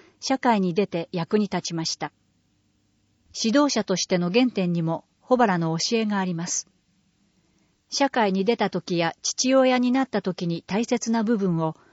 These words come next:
野球を通して教えてあげたいと思っています。寺島聡さん、東條和弘さん、大友健也先生、三人の顔写真が掲載されています。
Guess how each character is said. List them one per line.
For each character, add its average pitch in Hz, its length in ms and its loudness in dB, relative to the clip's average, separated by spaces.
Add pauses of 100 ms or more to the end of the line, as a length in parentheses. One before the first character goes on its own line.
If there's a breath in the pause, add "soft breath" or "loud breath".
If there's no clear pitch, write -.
(240 soft breath)
野 180 120 6
球 277 260 0
を 269 140 4
通 233 220 2
し - 140 -6
て 170 200 0
教 180 260 0
え 226 80 2
て 220 120 0
あ 208 80 2
げ 214 120 0
た 208 120 -2
い 202 80 -2
と 185 160 0
思 175 140 -2
っ - 40 -8
て - 140 -10
い 151 80 -4
ま 156 140 -8
す。 - 240 -8 (1700)
寺 269 220 2
島 269 220 2
聡 247 260 -2
さ - 260 -4
ん、 160 120 -8 (420)
東 247 220 6
條 254 220 4
和 220 100 0
弘 214 400 -2
さ 175 160 -2
ん、 170 100 -8 (460)
大 233 160 2
友 262 240 2
健 269 220 4
也 202 100 0
先 180 200 -2
生、 156 380 -4
三 247 320 0
人 247 160 2
の 240 120 0
顔 247 220 2
写 254 120 0
真 190 200 0
が 165 120 -4
掲 185 180 -2
載 185 180 -2
さ 180 140 -4
れ 180 100 -4
て 175 120 -6
い 170 100 -4
ま 170 120 -8
す。 - 220 -12